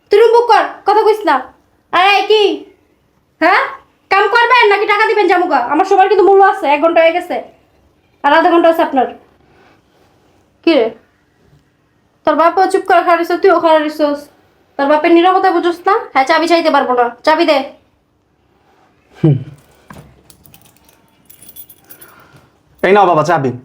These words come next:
Speaker 2: তোমার তো এই বয়সে ভীমরতি হয়েছে না? হ্যাঁ, ঠিক আছে, তুমি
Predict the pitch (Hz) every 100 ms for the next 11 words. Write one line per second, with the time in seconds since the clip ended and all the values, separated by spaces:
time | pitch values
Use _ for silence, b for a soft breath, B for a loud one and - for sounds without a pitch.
0 | _ _ - 226 240 247 240 240 247 196
1 | 226 247 254 240 262 269 208 143 - -
2 | 196 269 - b - 226 233 202 147 B
3 | - 240